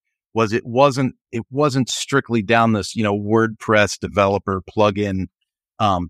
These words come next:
timeline. We gave the listeners something a little different in that episode. And, you know, David was really transparent on the show. He talked about,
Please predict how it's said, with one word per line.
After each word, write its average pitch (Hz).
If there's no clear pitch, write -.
timeline. 101
We 110
gave 127
the 113
listeners 113
something 113
a 98
little 98
different 110
in 131
that 123
episode. 127
And, 104
you 120
know, 107
David 117
was 87
really 110
transparent 101
on 85
the 71
show. 95
He 107
talked 101
about, 90